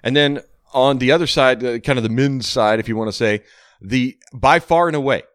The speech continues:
number one mentioned thing in, in our poll, our official, unofficial poll, was the Nine Marks at Nine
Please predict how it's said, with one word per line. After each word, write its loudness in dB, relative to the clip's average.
number 0
one 2
mentioned -2
thing -2
in, -6
in -2
our -2
poll, 0
our -2
official, -2
unofficial -6
poll, -2
was 0
the -4
Nine -4
Marks -4
at -10
Nine -4